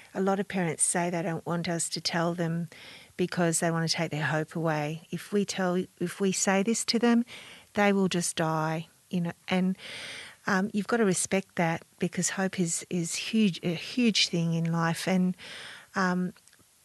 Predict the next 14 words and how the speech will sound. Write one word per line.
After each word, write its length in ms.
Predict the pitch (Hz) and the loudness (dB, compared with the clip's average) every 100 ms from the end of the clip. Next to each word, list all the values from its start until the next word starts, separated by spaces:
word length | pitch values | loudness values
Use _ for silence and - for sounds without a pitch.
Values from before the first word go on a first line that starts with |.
| _ | _
but 120 | 196 190 | 0 2
it's 200 | - 202 | 0 0
also 260 | 196 - | 2 4
important 460 | 190 180 - 180 170 | 4 4 2 0 -2
to 100 | - | -2
be 160 | 185 - | -2 0
honest 400 | 170 170 165 - | 0 0 -2 -2
with 100 | 180 | -4
the 60 | 175 | -4
parent 760 | - 190 175 170 165 - - - - - - - - _ - | -4 0 2 2 -2 -2 -4 -4 -12 -20 -20 -20 -20 _ 2
and 200 | 196 196 | 4 6
with 180 | 233 214 | 6 6
our 220 | 180 170 | 4 4
experience 1040 | - - - 233 208 170 160 180 - | 2 -2 2 4 4 4 2 2 0